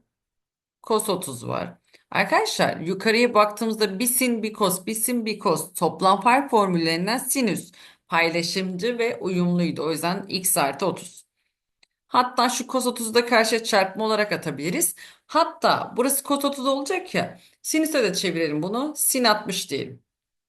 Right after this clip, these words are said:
Şimdi sinüsün denklem formülünü kullanacağız. Bu ikisi birbirine eşitti. Ve üzerine üç yüz altmışın katını ekliyorduk.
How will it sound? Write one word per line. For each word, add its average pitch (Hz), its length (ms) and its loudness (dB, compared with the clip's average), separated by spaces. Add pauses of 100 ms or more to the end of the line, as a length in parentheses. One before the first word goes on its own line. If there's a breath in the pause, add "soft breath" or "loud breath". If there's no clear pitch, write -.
(600)
Şimdi 233 360 -2
sinüsün 240 580 0
denklem 175 500 0
formülünü 151 560 0
kullanacağız. 156 480 -2 (280 loud breath)
Bu 214 120 4
ikisi 226 300 0
birbirine 165 400 2
eşitti. 226 760 0 (760)
Ve 160 160 0
üzerine 165 500 0
üç 151 300 -8
yüz 147 100 -4
altmışın 151 680 0
katını 196 400 -2
ekliyorduk. 226 800 -2